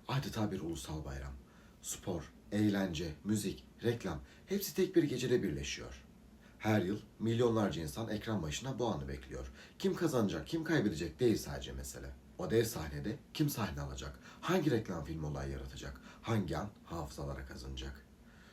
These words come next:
Super Bowl'un kökeni bin dokuz yüz altmış yediye dayanıyor. İlk başlarda sadece spor severlerin ilgisini çekiyordu. Ama zamanla dev bir gösteriye dönüştü. Bugün Amerika'da neredeyse her evde o gece bir parti var.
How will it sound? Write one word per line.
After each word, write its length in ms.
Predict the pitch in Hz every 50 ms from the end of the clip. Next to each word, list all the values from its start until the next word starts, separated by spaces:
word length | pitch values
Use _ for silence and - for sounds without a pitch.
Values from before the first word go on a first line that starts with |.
| - -
Super 340 | - - - - 190 180 131
Bowl'un 300 | 113 98 87 76 80 -
kökeni 420 | - 127 127 - - - 107 107
bin 140 | - 131 120
dokuz 240 | 110 98 - - -
yüz 20 |
altmış 340 | 82 76 - 78 76 - -
yediye 240 | 71 69 73 69 67
dayanıyor. 420 | 67 67 69 67 65 62 - - - - - - -
İlk 220 | - 180 180 -
başlarda 380 | - 98 - - - - - 92
sadece 300 | - - 127 117 101 104
spor 280 | 101 - - - 117 110
severlerin 520 | 110 - 101 90 87 85 82 82 85 85
ilgisini 440 | 78 76 73 71 71 - - 71 69
çekiyordu. 500 | - - - - - 69 64 58 - - - - - - - - -
Ama 200 | 92 101 98 90
zamanla 480 | - 98 104 113 107 82 76 82 - - - -
dev 180 | 98 87 73 67
bir 80 | 85
gösteriye 520 | 78 73 71 69 - - 71 69 67 69 67
dönüştü. 400 | 71 67 67 69 - - - 69 - - - - - - - -
Bugün 240 | - 110 151 180 190 - - - -
Amerika'da 440 | - - 147 156 147 - - 160 170
neredeyse 500 | 185 226 131 123 90 82 76 - - 87
her 200 | 80 - - 123
evde 340 | 107 82 71 - 73 76 - -
o 140 | - 147 -
gece 240 | - 185 202 - -
bir 120 | - 73
parti 380 | - - - - - - - -
var. 240 | - - - -